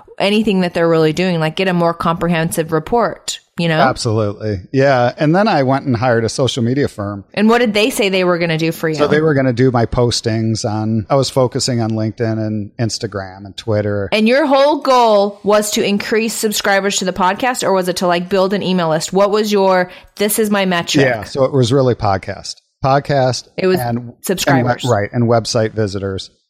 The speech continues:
Speaker 2: just because
Speaker 1: Okay.
Speaker 2: I wanted to get the message out. Uh,
Speaker 1: And was this firm on Upwork or was this, uh, U S A?
Speaker 2: No, they were U S A. They were good. Uh,
Speaker 1: Okay.
Speaker 2: but, you know, they were writing some blogs and stuff. But what I realized is that if you're gonna hire a blog writer,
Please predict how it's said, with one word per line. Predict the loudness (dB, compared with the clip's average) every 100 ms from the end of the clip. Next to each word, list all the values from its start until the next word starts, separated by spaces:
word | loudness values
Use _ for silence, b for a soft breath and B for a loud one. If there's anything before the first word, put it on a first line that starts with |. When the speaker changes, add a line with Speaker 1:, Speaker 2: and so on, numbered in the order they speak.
| _ _
Speaker 2:
just | -2 -2 -2
because | -2 -2 0
Speaker 1:
Okay. | 0 2
Speaker 2:
I |
wanted | 0 0
to | -6
get | -6
the | -8
message | -8 -12 -12 -14
out. | -14 -16 _ _ _ _ -6
Uh, | -4 -4 -8 _ -2
Speaker 1:
And | 0
was | 2 2
this | 0 -2 -2
firm | -2 0
on | 0 2
Upwork | 0 2 2 2 0
or | 0
was | 0 -2 -2
this, | -2 -4 -6 -2
uh, | 0 2
U | 2 0
S | 2
A? | 2
Speaker 2:
No, | 2
they | 2 2
were | 4
U | 4
S | 2 2
A. | 2 0 -2
They | -2
were | 0 0
good. | 2 2 -2 -6 _ _
Uh, | 0 2 0 -6 _ -6
Speaker 1:
Okay. | -2 -2
Speaker 2:
but, | -2
you | -4
know, | 0
they | 2
were | 2
writing | 2 0
some | -2 -2
blogs | 0 0 -2
and | -6
stuff. | -4 -4 -4 -2
But | -2 -2 _ _ _ -2
what | 0 2
I |
realized | 0 0 2 2 0 -6
is | -6
that | -4 -2 -4 _ _ _ _ _ _ _ -8
if | -2
you're | 0
gonna | 0 0
hire | 0 0
a |
blog | 0 0 0
writer, | -2 -2 -4 -8